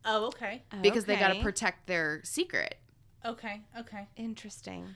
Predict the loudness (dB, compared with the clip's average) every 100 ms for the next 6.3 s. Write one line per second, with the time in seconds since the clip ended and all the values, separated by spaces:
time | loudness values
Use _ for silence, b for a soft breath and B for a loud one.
0 | -4 -2 -2 -4 -2 -2 -2 -6 -6 -8
1 | -20 -14 -4 -4 -4 -8 -6 -4 -4 -6
2 | -10 -10 -6 -6 -6 -12 -12 -12 -12 -16
3 | -8 -6 -6 -12 -20 -20 -20 _ -20 -20
4 | _ -4 -2 0 -2 -6 -20 -20 -16 -4
5 | 2 2 2 -2 -2 -4 -6 -4 -4 -4
6 | -4 -6